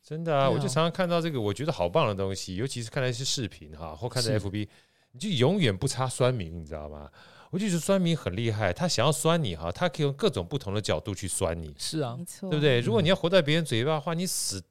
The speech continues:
Speaker 1: 定了。
Speaker 2: 对啊。
Speaker 1: 所以我非常喜欢樊登，我喜欢的一个知识内容的这个算是讲述说书的人。他说未来啊，我们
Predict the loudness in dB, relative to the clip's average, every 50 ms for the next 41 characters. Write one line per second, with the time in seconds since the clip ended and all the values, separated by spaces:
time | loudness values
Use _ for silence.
0 | _ -6 -2 0 0 0 0 0 -2 -2 -4 -6 -10 -12 -6 -4 -2 -2 -2 -2
1 | 0 2 4 4 4 4 2 0 0 0 0 -2 -2 -2 -2 -2 -2 -4 -4 -4
2 | -4 -2 -2 -2 -2 -6 -10 _ -6 -6 -6 -6 -6 -8 -6 -6 -6 -6 -6 -4
3 | -4 -4 -4 -2 -2 -2 -2 -2 -4 -4 -2 -2 -2 -2 -2 -2 -2 -2 -4 -8
4 | -8 -8 -8 -8 -8 -6 -6 -6 -8 _ _ _ _ _ _ _ _ _ _ _
5 | _ _ -2 -2 -2 0 -2 -4 -2 -2 -4 -4 -4 -4 -6 -4 -4 -6 -6 -6
6 | -10 -8 -8 -6 -6 -4 -4 -4 -4 -4 -6 -8 -10 -10 -10 -12 -14 -16 _ _
7 | _ -20 -20 -20 -20 -20 -20 -20 -20 _ _ -8 -8 -6 -4 -4 -2 0 2 2
8 | 2 0 0 -4 -4 -4 -4 -6 -8 -10 _ _ _ _ _ _ _ -12 -8 -6
9 | -6 -6 -8